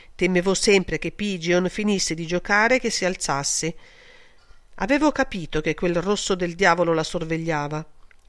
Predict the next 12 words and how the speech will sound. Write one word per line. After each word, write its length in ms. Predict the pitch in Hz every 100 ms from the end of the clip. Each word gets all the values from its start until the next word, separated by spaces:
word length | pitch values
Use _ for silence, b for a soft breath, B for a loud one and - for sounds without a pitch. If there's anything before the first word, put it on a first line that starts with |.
| - -
Doveva 460 | 190 247 208 160
aver 220 | 170 202
sospettato 680 | - - - 196 - 262 277
qualche 320 | 202 180 196
cosa. 420 | - 139 147 165 170 - - B B B B B
Infatti, 720 | 277 302 - 143 143 - 240 -
appena 360 | - - 226
terminata 600 | 175 180 165 170 185 185 170
di 120 | 165
giocare 460 | 160 - 185 165
la 80 | 143
mano, 460 | 180 147 143 175